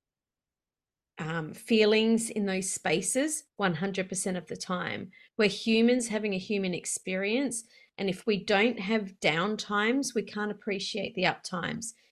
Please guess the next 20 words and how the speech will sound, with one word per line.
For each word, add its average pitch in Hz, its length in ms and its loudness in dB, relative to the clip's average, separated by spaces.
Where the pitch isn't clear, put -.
If 190 180 -8
we 196 100 4
don't 202 300 4
have 202 200 -2
frustrations, 226 920 0
we 233 100 0
can't 220 400 0
learn 208 300 2
and 185 100 0
make 180 220 -2
them 190 120 -2
better 185 200 -2
for 185 140 -6
next 185 320 -6
time. 175 300 0
And 190 160 4
I 190 60 6
feel 233 340 6
like 226 300 6
there 202 460 4